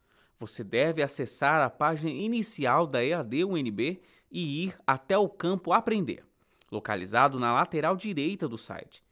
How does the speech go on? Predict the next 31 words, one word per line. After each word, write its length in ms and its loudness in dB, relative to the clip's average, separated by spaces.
Clique 440 -6
em 320 -2
Meu 260 2
Primeiro 420 0
Acesso. 520 -4
Preencha 520 0
os 100 -8
campos 400 -6
abaixo 560 0
com 160 -2
os 120 -4
seus 280 -2
dados 380 -2
pessoais 640 -2
e 120 -2
escolha 500 -2
uma 160 -2
senha. 380 -8
Não 160 -2
esqueça 540 -2
que 120 -4
a 60 0
senha 300 -4
deve 200 0
ser 140 -8
composta 680 0
de 120 -10
no 120 -6
mínimo 440 -4
oito 280 2
caracteres, 800 -6